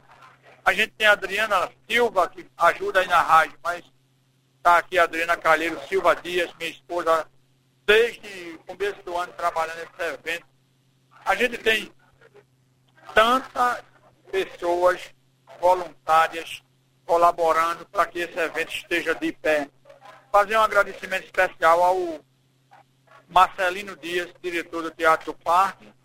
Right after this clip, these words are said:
com sua equipe, Luciana, Mônica, é, Cadu, o Luiz Mário, Luiz Mário, que é o coordenador técnico, que deu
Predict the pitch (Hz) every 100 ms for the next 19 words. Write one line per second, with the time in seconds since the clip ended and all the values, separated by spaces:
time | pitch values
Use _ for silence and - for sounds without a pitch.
0 | _ _ _ 185 - 196 185 151 - 180
1 | 175 175 190 - 160 143 170 180 160 143
2 | - 147 185 180 160 151 - 143 131 _
3 | _ _ _ _ 165 165 170 170 165 160
4 | 151 147 - _ _ _ _ _ - 202
5 | 170 - 349 403 403 370 359 - _ _
6 | _ _ - 381 381 196 403 302 220 -
7 | 185 156 151 - 170 196 196 - 165 175
8 | 175 175 170 - 165 165 156 151 151 -
9 | 175 - - 175 _ - 214 220 190